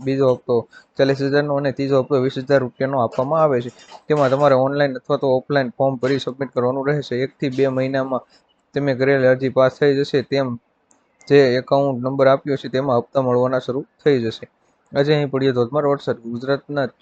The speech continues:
ચેરાપુંજા તરીકે જાણીતા ડાંગમાં મેઘ મન મૂકીને વરસ્યા હતા. હવામાન વિભાગની છ દિવસની આગાહી વચ્ચે આજે વહેલી સવારથી જ સુરતમાં વરસાદી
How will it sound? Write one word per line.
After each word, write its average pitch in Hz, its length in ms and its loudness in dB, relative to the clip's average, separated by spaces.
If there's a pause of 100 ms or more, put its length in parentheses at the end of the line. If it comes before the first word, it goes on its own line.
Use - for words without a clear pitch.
(640)
ચેરાપુંજા 135 640 2
તરીકે 131 420 -4
જાણીતા 127 380 -4
ડાંગમાં 127 760 -4 (360)
મેઘ 127 280 -2 (540)
મન 131 200 -4
મૂકીને 131 300 -4
વરસ્યા 131 580 -4 (880)
હતા. 135 240 -4 (540)
હવામાન 143 300 0
વિભાગની 139 420 0
છ 143 460 0
દિવસની 135 420 -4
આગાહી 131 320 0
વચ્ચે 131 320 0
આજે 127 220 0
વહેલી 131 320 0
સવારથી 131 520 -4
જ 131 180 -2
સુરતમાં 127 580 -4
વરસાદી 127 580 -2